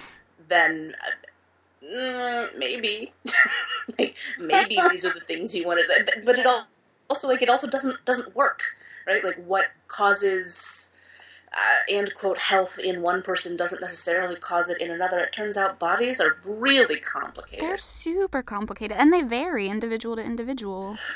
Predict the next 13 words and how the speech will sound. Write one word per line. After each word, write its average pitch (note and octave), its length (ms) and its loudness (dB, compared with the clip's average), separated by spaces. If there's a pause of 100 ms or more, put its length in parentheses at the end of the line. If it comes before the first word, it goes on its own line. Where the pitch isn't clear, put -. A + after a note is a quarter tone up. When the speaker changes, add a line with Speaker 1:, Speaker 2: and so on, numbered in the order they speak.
Speaker 2:
Quite D4+ 180 2
a A3+ 80 4
lot, - 220 0
yes. - 340 -6
Speaker 1:
Yeah, A#3+ 400 8
<laughs> - 20 4
like, B3+ 440 0
that's, - 420 -6 (600)
that's B3+ 180 -6
the C4+ 60 -2
thing C#4+ 140 -2
about C4+ 160 -2
these - 220 -8